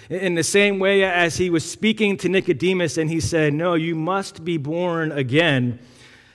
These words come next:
Jesus sees the, the deeper need within this man. And yes, he is paralyzed, but he knows there's a deeper need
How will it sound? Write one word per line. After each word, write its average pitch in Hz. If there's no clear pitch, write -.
Jesus 180
sees 165
the, 147
the 139
deeper 180
need 139
within 135
this 131
man. 98
And 156
yes, 185
he 170
is 143
paralyzed, 151
but 135
he 147
knows 151
there's 127
a 127
deeper 175
need 104